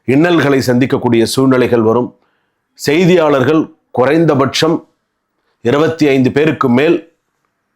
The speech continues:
படுகொலை செய்யப்பட வாய்ப்புகள் உள்ளது. நல்ல பேர் போன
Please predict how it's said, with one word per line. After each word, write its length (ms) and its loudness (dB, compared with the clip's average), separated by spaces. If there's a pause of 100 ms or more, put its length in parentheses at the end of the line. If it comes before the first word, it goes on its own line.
(400)
படுகொலை 340 0
செய்யப்பட 460 -2
வாய்ப்புகள் 500 -2
உள்ளது. 400 -2 (1200)
நல்ல 400 -2
பேர் 220 0
போன 460 -2